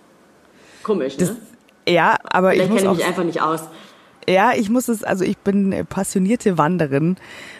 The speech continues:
Speaker 2: und, ähm, also ich bin keine Bergsteigerin, aber ich gehe gerne in die Berge. Und ich muss auch sagen, das Hoch, das ist das eine. Also dieses sich da hochkämpfen und du hast den Gipfel da vor Augen.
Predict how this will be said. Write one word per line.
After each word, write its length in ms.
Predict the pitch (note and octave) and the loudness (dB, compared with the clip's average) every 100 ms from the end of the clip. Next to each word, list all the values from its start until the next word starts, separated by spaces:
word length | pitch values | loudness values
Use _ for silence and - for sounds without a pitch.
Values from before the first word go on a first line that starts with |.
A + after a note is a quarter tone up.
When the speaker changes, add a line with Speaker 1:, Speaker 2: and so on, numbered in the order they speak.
| - | -14
Speaker 2:
und, 380 | - D#3+ E3+ D#3 - | 0 2 2 -2 -2
ähm, 400 | C#3+ C#3 C#3+ C#3 - | 0 0 0 -4 -2
also 200 | D3 C3 B2+ | -2 0 -4
ich 140 | A#2+ | -6
bin 120 | - C#3 | -4 -4
keine 220 | D3 C3 | -2 0
Bergsteigerin, 640 | C#3+ E3+ E3 D#3+ D3 D3+ | 0 0 0 0 2 0
aber 160 | - C#3 | 0 -2
ich 220 | C#3 - _ _ | -2 -8 _ _
gehe 280 | - F3 F3+ - | -4 -2 -2 0
gerne 300 | D3+ E3 C#3+ | 2 2 0
in 80 | D3+ | -2
die 80 | |
Berge. 420 | D3+ C3 C#3+ F3 B3 B3+ _ _ - | 0 0 0 0 -2 -4 _ _ -2
Und 180 | F3+ F3 | 0 2
ich 80 | |
muss 180 | F#3 G3 | 0 0
auch 200 | - F3+ | 0 -2
sagen, 420 | - D3+ D#3 F#3+ G3 - - - - | 0 -2 0 -2 -4 -10 -20 -20 -6
das 220 | E3+ E3+ - | -2 0 2
Hoch, 340 | B3 D#4+ - - | 2 2 -4 -8
das 140 | - F3+ | -6 -2
ist 200 | G#3+ - | -4 -2
das 140 | G3+ | -2
eine. 520 | F#3 C#3 D#3+ C#3+ A#2+ B2+ - | -2 0 2 2 0 -6 -2
Also 340 | D3 C#3 C#3+ C#3 - | 0 2 0 -2 -6
dieses 280 | D3+ D3 - | -4 -4 -4
sich 160 | D#3+ | -4
da 160 | - C#3 | 0 0
hochkämpfen 880 | F#3+ - - G3 G#3+ - G#3+ G#3+ G#3+ | 0 -2 -2 0 0 -2 0 2 0
und 260 | - D3 C3+ - - - | -2 -4 -4 -14 -20 -6
du 140 | D3+ C3+ | -4 -2
hast 140 | D#3 - | -2 -2
den 140 | D#3+ | -2
Gipfel 320 | E3+ - G3 | -2 -2 0
da 140 | F3+ F3 | 0 0
vor 220 | - - | 0 2
Augen. 340 | D#3+ F#3 F#3+ | 2 2 0